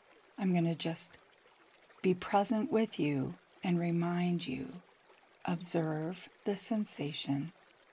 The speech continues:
Breathe, relax,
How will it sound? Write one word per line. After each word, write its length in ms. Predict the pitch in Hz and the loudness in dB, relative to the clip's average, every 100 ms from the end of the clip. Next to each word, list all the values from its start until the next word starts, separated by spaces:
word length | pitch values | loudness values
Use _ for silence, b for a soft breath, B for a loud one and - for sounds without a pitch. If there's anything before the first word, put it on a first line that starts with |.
| - - - - _ _ - - - - | -20 -20 -20 -20 _ _ -20 -20 -20 -14
Breathe, 800 | 170 156 151 147 147 151 175 - - - - - - - | -6 -4 -2 -2 -2 -2 -6 -10 -20 -20 -20 -20 -20 -8
relax, 960 | 170 156 147 139 139 156 165 - - - | -4 -2 -2 -4 -4 -6 -10 -10 -10 -10